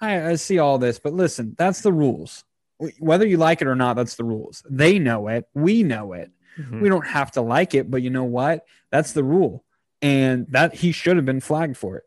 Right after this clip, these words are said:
Speaker 1: And he did.
Speaker 2: Mm-hmm.
Speaker 1: And was it a stupid play? It absolutely was. It killed us. It hurt us in that moment. Now, obviously, that <laughs> wasn't the only one, but, you know, there were those types of penalties. It was some stupid penalties. There was one on Isaiah John-,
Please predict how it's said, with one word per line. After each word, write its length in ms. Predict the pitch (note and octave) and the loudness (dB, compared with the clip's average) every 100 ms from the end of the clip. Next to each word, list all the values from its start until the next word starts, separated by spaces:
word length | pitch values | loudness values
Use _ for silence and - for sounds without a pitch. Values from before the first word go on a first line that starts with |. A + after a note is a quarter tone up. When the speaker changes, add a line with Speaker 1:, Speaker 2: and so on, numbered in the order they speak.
| - | -4
Speaker 1:
And 140 | B2+ | -4
he 100 | C#3+ | -4
did. 440 | D#3+ A3+ A3+ G#2+ - _ - | -2 0 0 -6 -16 _ -14
Speaker 2:
Mm-hmm. 240 | A#2+ A#2+ | -10 0
Speaker 1:
And 200 | D#3 C#3+ | 2 4
was 160 | C3+ C3+ | 2 0
it 80 | |
a 40 | C3 | -4
stupid 400 | - C#3 C3+ C3+ | -4 -2 -2 -2
play? 260 | C#3+ F3+ | -2 -2
It 60 | F#3+ - | -4 -10
absolutely 720 | - E3 C3+ - E3 F3 F3 | -4 -2 0 0 2 2 2
was. 340 | F3+ A#3+ F3+ D3 | 4 4 2 0
It 240 | D#3+ F#3+ - | 4 4 4
killed 320 | F#3+ B3 E3 | 4 4 2
us. 340 | - - - - _ _ _ | -4 -12 -18 -20 _ _ _
It 140 | E3+ F3 | -2 0
hurt 280 | F#3 G#3+ A3+ | 2 2 2
us 220 | C3 - | 0 -4
in 120 | C3 | -6
that 180 | A#2 A2 | -6 -6
moment. 400 | B2 A2+ G2+ - _ - - _ | -8 -8 -12 -20 _ -20 -20 _
Now, 200 | G#3+ D#3+ | 0 2
obviously, 500 | E3 D#3+ D3 C3+ D3 | 4 4 2 2 2
that 160 | C3 C#3+ | 4 2
<laughs> 0 | |
wasn't 360 | C3 - D3+ B2+ | 2 -2 -2 -2
the 140 | B2 | -2
only 320 | A#2+ B2+ A#2 | -2 -2 -2
one, 400 | A2+ C3+ C3+ A#2 | -2 0 0 -2
but, 240 | C3 G3 G3 - - _ B3+ | 0 0 -2 -14 -20 _ 0
you 80 | |
know, 200 | G#3 F3 D#3+ | 2 2 2
there 160 | F3+ G#3 | 0 2
were 140 | G#3 D#3+ | 0 -2
those 720 | E3+ D3+ F3 F3+ F#3 A#3 A3 | -14 -12 -8 2 4 6 2
types 320 | - G#3+ F#3+ | -2 -2 -2
of 60 | - | -4
penalties. 460 | E3 E3+ C#3+ A2+ C#3 | -2 -2 -4 -6 -2
It 80 | E3 | -2
was 180 | E3+ | -2
some 180 | - C3+ | -4 -8
stupid 640 | - - - A3+ A3 C#3+ A#2 | -8 -12 -10 -8 -6 -8 -8
penalties. 480 | C3+ C3 A#2+ G#2 B2 | -6 -4 -6 -8 -2
There 140 | G#3 | 0
was 120 | G3 | 0
one 200 | D3+ D#3 | -2 -2
on 120 | C3 | -2
Isaiah 360 | B2 A#2 A#2+ A#2+ | -4 -4 -2 -2
John-, 400 | A2+ A#2+ A#2+ | -4 -4 -6